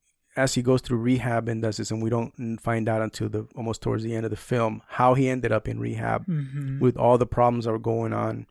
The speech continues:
Speaker 2: Mm-hmm.
Speaker 1: like, how he got to that place and all the troubles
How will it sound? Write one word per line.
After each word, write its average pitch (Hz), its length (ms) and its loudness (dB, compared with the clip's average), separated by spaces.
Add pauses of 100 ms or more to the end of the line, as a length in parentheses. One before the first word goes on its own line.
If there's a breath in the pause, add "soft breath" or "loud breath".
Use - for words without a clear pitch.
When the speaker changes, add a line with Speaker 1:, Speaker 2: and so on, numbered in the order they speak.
Speaker 2:
Mm-hmm. 139 500 -8 (340)
Speaker 1:
like, 120 180 0
how 131 220 0
he 127 120 0
got 120 260 -2
to 127 100 -2
that 117 220 0
place 120 520 -2 (380)
and 131 220 -14
all 131 180 2
the 127 80 -2
troubles 117 640 -2